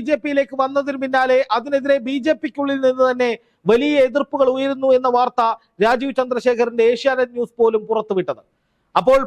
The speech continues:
പത്മജ വേണുഗോപാൽ വന്നതിന് പിന്നാലെ തൃശൂരിൽ കാര്യങ്ങൾ കുഴഞ്ഞു മറിയുകയാണ്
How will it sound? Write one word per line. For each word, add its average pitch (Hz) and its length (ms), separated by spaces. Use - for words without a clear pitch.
പത്മജ 311 320
വേണുഗോപാൽ 285 560
വന്നതിന് 277 440
പിന്നാലെ 269 420
തൃശൂരിൽ 277 520
കാര്യങ്ങൾ 277 460
കുഴഞ്ഞു 294 420
മറിയുകയാണ് 262 560